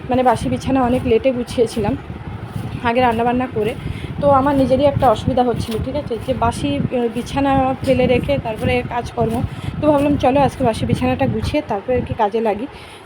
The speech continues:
তো মোটামুটি দেখো সব কিছু গুছিয়ে নিয়েছি। আর এই যে এই ঝাড়ুটা দিয়ে আর কি খাটটা আমি ঝেড়ে নিচ্ছি ভালো করে, যেহেতু আমাদের এখানে প্রচুর ধুলো। আর মেয়েও উঠে গেছে, মেয়ে উঠে আগে আর কি ফুল টুল এ করছে, মানে ফুল টুল তুলছে, ঠাকুরের যে কাজকর্মগুলো যেগুলো ওর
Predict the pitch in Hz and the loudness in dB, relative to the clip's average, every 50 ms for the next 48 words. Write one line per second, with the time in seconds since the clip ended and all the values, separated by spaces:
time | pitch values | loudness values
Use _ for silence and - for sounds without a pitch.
0 | - - 302 302 294 285 285 294 277 277 269 294 247 247 226 220 - 269 330 330 | -6 -2 0 0 2 2 2 2 2 2 0 0 0 0 -2 0 0 0 0 0
1 | - - 247 - - 254 247 269 254 220 226 - - - 277 262 262 269 269 262 | -4 -10 -14 -6 -4 -2 -2 -2 -2 -2 -2 -4 0 2 2 4 4 4 2 2
2 | - - 330 415 - - - 214 208 202 - - 214 - - - 659 - - - | 0 -2 -2 -2 -2 -4 -6 -6 -6 -6 -6 -8 -6 -4 -2 -2 -4 -4 -6 -8
3 | - - - - - - - - - - - - - - - - 254 262 247 247 | -8 -8 -8 -8 -6 -4 -4 -6 -6 -10 -14 -16 -16 -16 -10 0 2 4 4 4
4 | 247 233 214 254 233 214 233 254 254 240 233 240 247 247 240 233 - 240 233 240 | 4 2 0 2 2 2 4 4 2 2 2 2 2 2 2 0 -2 -4 -2 -2
5 | 233 - - 233 214 - - 247 240 254 254 - - 254 220 233 240 247 240 - | -2 -2 -2 -4 -4 0 0 0 2 2 0 0 2 2 2 2 2 0 -4 -4
6 | - 233 226 220 208 214 208 226 226 233 - 247 233 240 220 214 196 208 214 220 | -6 -2 0 0 0 2 0 -2 -2 0 -2 -2 -2 -2 -4 -4 -2 -4 -4 -4
7 | 226 226 - - 226 226 - 285 277 233 - - 240 196 196 240 - - - - | -6 -6 -2 -2 -2 -2 0 -2 -2 -2 -4 -6 -4 -2 -2 -2 -4 -6 -12 -16
8 | - - - - 254 247 254 262 254 254 254 262 277 277 262 247 - 262 240 233 | -14 -14 -2 2 4 4 4 4 4 2 4 4 4 2 2 0 0 0 0 2
9 | 233 - - 269 262 233 226 233 240 240 226 220 - - 254 269 262 240 233 240 | 0 0 -2 -2 0 0 0 2 2 2 0 -2 -2 -2 -2 0 0 0 0 0
10 | 226 - - 254 - - 220 220 214 - 247 240 240 240 269 - 226 208 226 214 | -2 -2 -6 -8 -4 -2 -2 -2 0 0 0 0 0 0 0 0 0 0 0 -2
11 | 220 - - 311 311 269 254 247 - 254 240 220 - 247 240 240 - 240 226 226 | -2 -2 -2 0 0 0 -2 -4 -4 -6 -6 -2 0 0 0 0 -2 -4 -6 -6
12 | - - 202 202 - - - - - - - - 269 269 262 277 269 269 226 285 | -4 -2 -2 -2 -2 -4 -8 -8 -10 -10 -10 -2 -2 -2 0 0 -2 0 0 0
13 | 277 277 240 240 - - - 240 233 240 226 233 247 254 226 240 208 226 247 240 | 2 4 2 2 2 0 0 0 0 0 0 2 0 2 2 2 0 2 2 2
14 | 247 | 0